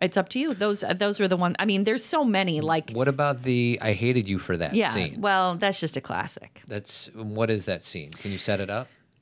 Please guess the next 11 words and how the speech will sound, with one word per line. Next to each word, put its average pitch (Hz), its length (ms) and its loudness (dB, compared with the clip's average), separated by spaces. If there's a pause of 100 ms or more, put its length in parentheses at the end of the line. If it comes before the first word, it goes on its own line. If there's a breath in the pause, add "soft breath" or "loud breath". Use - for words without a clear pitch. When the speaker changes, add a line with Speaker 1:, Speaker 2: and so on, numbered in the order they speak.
(100)
Speaker 1:
So, 240 640 2 (580)
uh, - 220 -14 (300)
Jason 277 340 2
Robards 226 360 2
comes 220 340 2
to 202 100 2
see 202 520 2
Steve 185 300 0
Martin 160 340 2
because 151 460 2
he's 143 500 0